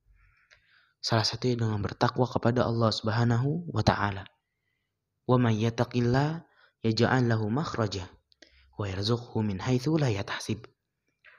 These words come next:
Barang siapa yang bertakwa kepada Allah, Allah berikan solusi, jalan keluar, dan rizki dari arah yang dia tidak duga-duga.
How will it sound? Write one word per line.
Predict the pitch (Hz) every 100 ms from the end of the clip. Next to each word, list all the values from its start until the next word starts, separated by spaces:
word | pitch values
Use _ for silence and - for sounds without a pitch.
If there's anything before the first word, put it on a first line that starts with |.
| _ _ _ _ _ _ _
Barang | 110 101 101
siapa | 123 120
yang | 110 104
bertakwa | - 131 123 107
kepada | 110 139 139
Allah, | 139 143 147 117 90 - - _ _ _ _ _ _ _ _ _ -
Allah | 117 113 104 98
berikan | 113 113 120 120 110 98 90 -
solusi, | - 110 113 127 113 104 90 85 _ _ _ _ _
jalan | 117 113 107 107
keluar, | 123 127 117 - - - - - _ _ _ _ _ _ _ _ _ _ _ -
dan | 113 101
rizki | 101 127 - - 110
dari | 110 110 -
arah | 135 156 165
yang | 165 147
dia | 117
tidak | 113 110 104
duga-duga. | 104 104 107 101 104 92